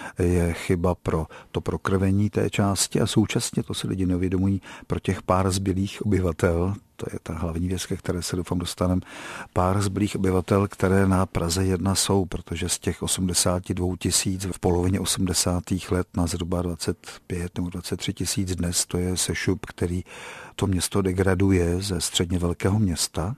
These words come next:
na malé okresní městečko a všechny ty věci, které s tím souvisejí, vlastně odumřely. Čili chtěl jsem říct,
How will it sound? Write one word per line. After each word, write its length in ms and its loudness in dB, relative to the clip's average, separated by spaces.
na 360 2
malé 340 0
okresní 440 0
městečko 640 0
a 240 2
všechny 460 -6
ty 120 -2
věci, 300 -4
které 240 -4
s 80 -4
tím 160 -4
souvisejí, 460 -4
vlastně 300 -4
odumřely. 520 0
Čili 280 8
chtěl 300 -2
jsem 220 2
říct, 300 0